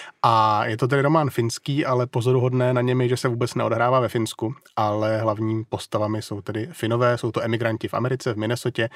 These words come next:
kde, eh, jejich syn Karle, eh, malý kluk, se zamiluje do létání, protože navštíví leteckou ukázku Charlesa Lindberga a zamiluje se do letadel a chce létat.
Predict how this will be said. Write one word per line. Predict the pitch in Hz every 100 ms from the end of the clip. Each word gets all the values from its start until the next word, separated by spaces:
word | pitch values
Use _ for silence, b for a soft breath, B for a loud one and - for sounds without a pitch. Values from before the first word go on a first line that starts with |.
| B B B
kde, | 110 104 104 104 104
eh, | 117 104 107
jejich | 104 101
syn | - 123 120 120 B
Karle, | - 98 104 117 113 113 120
eh, |
malý | 107 107 104
kluk, | - 117 -
se | - 110
zamiluje | 104 110 101
do | 104
létání, | 120 127 123 120 117
protože | 113 101 107 104
navštíví | 101 - - 104 107
leteckou | 98 92 90 - 104
ukázku | 110 - 101 - - 110 101
Charlesa | - 101 -
Lindberga | 95 104 110 120 117 113 B B B B -
a | 107 101 101
zamiluje | 107 104 101
se | 98 101
do | 104
letadel | 131 143 123 117
a | 104
chce | - 113 104
létat. | 107 113 - 147